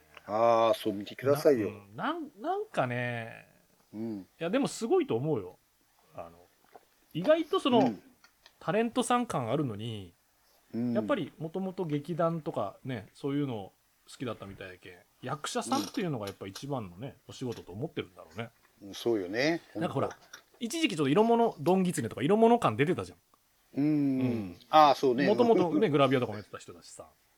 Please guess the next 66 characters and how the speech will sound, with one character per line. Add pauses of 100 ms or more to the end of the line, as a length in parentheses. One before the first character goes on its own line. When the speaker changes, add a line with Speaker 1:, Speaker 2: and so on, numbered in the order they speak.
(140)
Speaker 1:
ま
あ
ね、
そ
う
そ
う。
Speaker 2:
う
ん。
で
も
な
ん
か
そ
の
辺
抜
け
て
女
優
さ
ん
っ
て
い
う
感
じ
に、 (220)
ま
あ
今
だ
っ
た
ら
俳
優
さ
ん
っ
て
言
い
方
な
ん
だ
ろ
う
け
ど、 (420)
Speaker 1:
う
ん。
Speaker 2:
に
な
っ (120)
た
な
ぁ、
み
た
い
な。